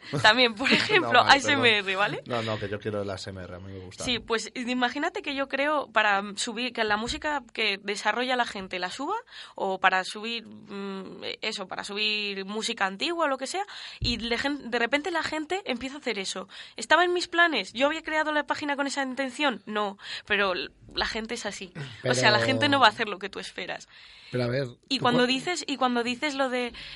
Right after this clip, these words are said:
Speaker 1: que, que el, el problema de YouTube es que solo mira las cifras, YouTube es una empresa,
Speaker 2: Claro.
Speaker 1: no deja de ser una empresa.
Speaker 2: Obviamente.
Speaker 1: Entonces,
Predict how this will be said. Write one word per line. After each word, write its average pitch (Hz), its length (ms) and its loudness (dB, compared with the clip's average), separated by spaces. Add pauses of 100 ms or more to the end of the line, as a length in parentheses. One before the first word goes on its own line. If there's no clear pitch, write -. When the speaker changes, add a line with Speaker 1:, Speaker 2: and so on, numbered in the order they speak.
Speaker 1:
que, 214 500 0
que 202 220 2
el, 165 360 -6
el 214 220 -4
problema 226 380 2
de 277 80 4
YouTube 254 300 -4
es 269 120 -2
que 247 120 -6
solo 233 260 -2
mira 214 240 -4
las 190 200 -12
cifras, 240 440 -4 (560)
YouTube 214 320 -8
es 302 100 -6
una 269 140 -2
empresa, 254 400 -8
Speaker 2:
Claro. 104 200 -6
Speaker 1:
no 311 120 2
deja 294 260 0
de 202 100 0
ser 233 180 -2
una 226 160 -6
empresa. 208 360 -4
Speaker 2:
Obviamente. 202 240 -2
Speaker 1:
Entonces, 240 560 -2